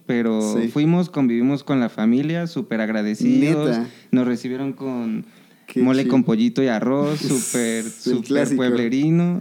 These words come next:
Speaker 1: Y la plática estuvo densa porque sí, sí la pasaron mal, nos enteramos de cosas bien
Speaker 2: Ok.
Speaker 1: culeras y
Speaker 2: Sí.
Speaker 1: todo ese pedo.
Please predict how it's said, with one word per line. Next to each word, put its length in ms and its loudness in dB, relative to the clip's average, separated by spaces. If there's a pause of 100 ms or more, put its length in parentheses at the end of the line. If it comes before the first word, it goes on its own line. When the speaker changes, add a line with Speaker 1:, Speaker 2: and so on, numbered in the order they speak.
Speaker 1:
Y 320 -2
la 180 -4
plática 320 -6
estuvo 300 -4
densa 320 0
porque 340 -4
sí, 300 -4
sí 100 -6
la 180 -2
pasaron 460 0
mal, 340 0
nos 200 2
enteramos 420 2
de 100 -2
cosas 340 -2
bien 200 4
Speaker 2:
Ok. 60 -2
Speaker 1:
culeras 680 -2
y 60 2
Speaker 2:
Sí. 80 2
Speaker 1:
todo 180 -4
ese 200 -10
pedo. 340 -10